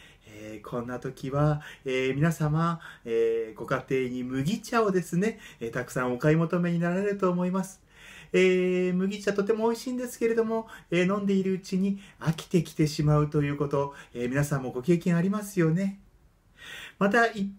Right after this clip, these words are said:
方、えー、カフェオレ、えー、コーヒーを入れようかなと思いつつも、どうしても朝が暑いとですね、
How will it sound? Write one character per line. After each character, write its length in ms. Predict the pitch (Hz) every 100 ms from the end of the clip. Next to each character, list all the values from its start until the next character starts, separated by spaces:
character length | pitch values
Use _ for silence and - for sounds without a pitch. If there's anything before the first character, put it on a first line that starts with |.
| -
方、 560 | 262 233 220 220 220 220 - -
え 320 | 120 120 113
ー、 20 |
カ 160 | - 127
フ 120 | 151
ェ 140 | 143 131
オ 200 | 123 120
レ、 200 | 117 117 -
え 840 | 117 117 117 113 110 107 107 107 107
ー、 40 |
コ 140 | - 151
ー 20 |
ヒ 140 | 160
ー 120 | 196 185
を 200 | 180 - -
入 160 | 127 185
れ 40 |
よ 180 | 208 220
う 40 |
か 140 | 214 214
な 180 | 226 226
と 160 | 220
思 160 | 214 226
い 60 |
つ 100 | 220
つ 140 | - 226
も、 300 | 220 220 214 - -
ど 100 | 175
う 60 |
し 60 | 190
て 100 | 214
も 280 | 202 202 185
朝 180 | 160 185
が 160 | 170
暑 260 | 165 160 220
い 80 | 220
と 120 | 214
で 80 | 196
す 120 | 196
ね、 220 | 190 202